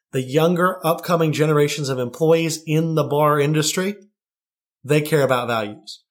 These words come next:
And if you have core values that speak to your employees, then employee culture will be so much better than if you don't. And if you exemplify values every day and your business has core values to rely on,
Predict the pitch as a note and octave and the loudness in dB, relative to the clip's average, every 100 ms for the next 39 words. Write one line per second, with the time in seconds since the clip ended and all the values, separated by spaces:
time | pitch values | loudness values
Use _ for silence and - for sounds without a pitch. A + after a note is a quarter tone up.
0 | _ _ _ _ - C#3+ C#3+ F#3+ E3+ - | _ _ _ _ -2 0 2 2 2 2
1 | A#3+ B3 G3+ G3+ G3+ E3 D3 - F3+ F3 | 2 4 4 2 2 0 -2 -2 -2 -2
2 | E3+ D3 B2+ - G#3 F3+ A2 G#2+ - _ | -2 -2 -2 -4 -2 0 -2 -8 -18 _
3 | _ _ _ D#3 D#3 C#3 - E3+ F#3+ G3+ | _ _ _ -4 -2 -4 -6 -2 0 0
4 | G3+ G#3 A3+ A#3 E3+ D3 E3 - - E3+ | -2 -4 -2 -2 0 0 0 0 0 0
5 | F3+ F#3 F3 F#3 F3+ E3+ D3+ D3 D3+ D#3 | 2 0 -2 0 2 4 2 0 -2 -2
6 | D3 B2+ - _ _ _ _ _ _ _ | -2 -2 -10 _ _ _ _ _ _ _
7 | - E3+ E3+ F3+ F3 - D#3 D3+ G3+ G#3+ | -4 -2 0 -2 -2 -2 -2 0 -2 0
8 | G#3+ G#3+ A3 G3+ D#3+ E3+ F3 F3 F3+ F3 | -4 0 2 2 2 2 2 2 0 -2
9 | - _ - D3+ D3+ F3 F#3+ D3+ B2 A#2 | -10 _ -2 0 2 0 0 0 0 -2
10 | - _ _ _ _ _ _ _ D3 D3 | -10 _ _ _ _ _ _ _ 0 2
11 | C#3+ D#3 E3+ D#3+ D3 - F3+ A3 A3 - | 2 2 0 0 -2 0 0 2 0 -2
12 | F#3+ F3 F3 F3 E3 E3+ D#3+ D3+ B2 G#2+ | 0 2 2 2 -2 -2 0 2 0 -4
13 | A2+ | -10